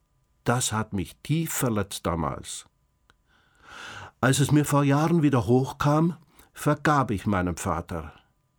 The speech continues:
Ich habe es in meinem Gebet laut ausgesprochen. „Ich vergebe meinem Vater.“ Nicht „ich will vergeben“, nein, „ich vergebe.“ Auch der Lehrerin,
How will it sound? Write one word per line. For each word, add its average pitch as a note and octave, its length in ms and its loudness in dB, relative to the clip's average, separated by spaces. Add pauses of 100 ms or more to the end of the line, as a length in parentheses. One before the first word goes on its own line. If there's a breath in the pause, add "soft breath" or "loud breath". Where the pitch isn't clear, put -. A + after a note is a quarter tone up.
(460 loud breath)
Ich C#3 220 2
habe D#3 240 4
es D3 260 2
in B2+ 220 4
meinem A2+ 340 4
Gebet A#2+ 520 2
laut C3+ 640 2
ausgesprochen. F#2+ 1120 -2 (440 loud breath)
„Ich G#3 440 2
vergebe C#3 960 2
meinem G#2+ 480 2
Vater.“ G#2 480 0 (420 loud breath)
Nicht F3+ 320 4
„ich A2+ 200 2
will C3+ 200 4
vergeben“, F3+ 560 2 (160 loud breath)
nein, D3+ 460 4 (300 loud breath)
„ich G#3 300 2
vergebe.“ E3 800 2 (920 loud breath)
Auch D#3+ 180 4
der E3+ 180 6
Lehrerin, E3+ 720 6